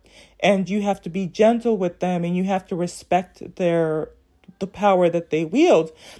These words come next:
But as a result, he gets the sweet,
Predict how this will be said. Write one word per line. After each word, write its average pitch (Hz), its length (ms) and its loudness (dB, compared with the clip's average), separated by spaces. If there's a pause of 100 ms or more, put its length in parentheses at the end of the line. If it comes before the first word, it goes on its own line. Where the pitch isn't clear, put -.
(140)
But 247 400 2
as 202 240 0
a 196 60 2
result, 196 400 2
he 214 140 -2
gets 180 340 -2
the 180 220 -4
sweet, 214 580 -6